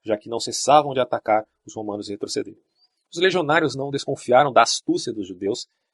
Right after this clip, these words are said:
Pô, sacanagem. <laughs> Sensacional essa tática aqui. Sendo que se dispuseram a entrar em ação, pois acreditavam que a uns tinham em suas mãos preparados já para receber seu castigo, confiando que os outros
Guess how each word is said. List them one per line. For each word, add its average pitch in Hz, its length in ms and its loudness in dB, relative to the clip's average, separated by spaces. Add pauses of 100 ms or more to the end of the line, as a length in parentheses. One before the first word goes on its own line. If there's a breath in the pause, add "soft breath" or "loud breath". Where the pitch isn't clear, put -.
(240)
Pô, - 100 -14
sacanagem. 104 720 -4
<laughs> - 300 -8
Sensacional 113 680 -4
essa 104 240 -6
tática 95 340 0
aqui. 90 200 -16 (520 soft breath)
Sendo 190 400 4
que 175 260 -8
se 165 200 -2
dispuseram 160 960 4
a 120 100 -2
entrar 120 320 4
em 143 80 -4
ação, 139 380 -4 (680)
pois - 140 0
acreditavam 151 640 8
que - 340 -8
a 135 120 2
uns 165 280 -2
tinham 175 400 -2 (280)
em 113 60 -16
suas 110 280 0
mãos 156 220 -4
preparados 147 800 4 (280)
já 120 180 4
para 143 260 8
receber 113 360 -4
seu 101 140 -4
castigo, 117 440 -6 (220)
confiando 117 480 -4
que - 180 -14
os 98 200 -6
outros - 380 -4